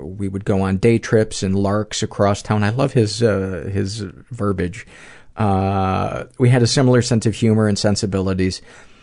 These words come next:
and I miss that deeply. I still love the person she was when she was healthy, and that makes me sometimes believe that the abuse was my own fault. It was so not your own fault.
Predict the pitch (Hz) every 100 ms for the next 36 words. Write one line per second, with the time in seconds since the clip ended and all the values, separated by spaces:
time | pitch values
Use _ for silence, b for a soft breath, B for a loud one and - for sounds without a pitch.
0 | B 110 107 104 104 104 - 92 - 95
1 | 85 85 85 - - 104 - 120 120 113
2 | - 107 92 101 - 90 92 90 95 90
3 | 85 95 87 87 87 85 - 85 92 95
4 | 78 98 - 104 98 95 90 90 90 -
5 | 90 95 85 90 95 90 90 92 92 90
6 | 87 87 80 85 87 87 78 - 101 90
7 | 82 - 90 87 - 90 85 87 - 85
8 | -